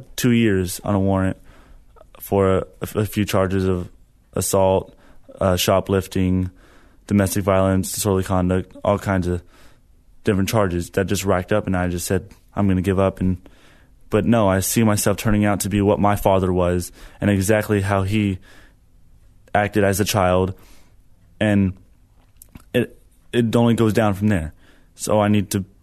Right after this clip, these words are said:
pick myself back up and not be what my dad was. And it, there's a reason why my dad's not around. There's a reason why he's not around,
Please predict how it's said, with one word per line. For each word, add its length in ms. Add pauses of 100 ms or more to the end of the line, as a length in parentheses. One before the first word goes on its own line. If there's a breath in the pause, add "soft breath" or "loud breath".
(440)
pick 160
myself 340
back 220
up 180
and 100
not 240
be 140
what 180
my 160
dad 280
was. 340 (240 loud breath)
And 300 (1000 soft breath)
it, 160
there's 200
a 40
reason 240
why 100
my 120
dad's 200
not 120
around. 340 (320 soft breath)
There's 160
a 60
reason 460 (400 soft breath)
why 180
he's 160
not 160
around, 320